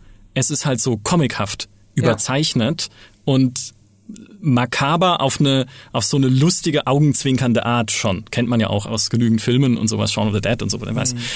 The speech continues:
Speaker 1: wo du halt sagst, okay, da, da spritzt halt haufenweise Blut, aber das ist doch nicht echt, was da passiert.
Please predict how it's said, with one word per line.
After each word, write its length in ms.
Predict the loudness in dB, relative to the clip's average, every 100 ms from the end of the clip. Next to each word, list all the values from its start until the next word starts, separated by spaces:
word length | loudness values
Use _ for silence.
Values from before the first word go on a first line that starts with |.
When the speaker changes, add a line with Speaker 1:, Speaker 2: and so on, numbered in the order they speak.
| -2
Speaker 1:
wo 80 | 0
du 100 | 2
halt 100 | 0
sagst, 180 | 0 -2
okay, 180 | 0
da, 140 | 0 0
da 280 | -2 -2 -2
spritzt 300 | -2 0 0
halt 140 | 0
haufenweise 300 | 0 0 0
Blut, 220 | 2 0 0
aber 140 | 0
das 120 | 0
ist 120 | -2 -4
doch 60 |
nicht 200 | -6 -6
echt, 420 | -4 -2 -4 -8 -18 -16 -4
was 140 | 0
da 100 | 0
passiert. 380 | 0 -2 -4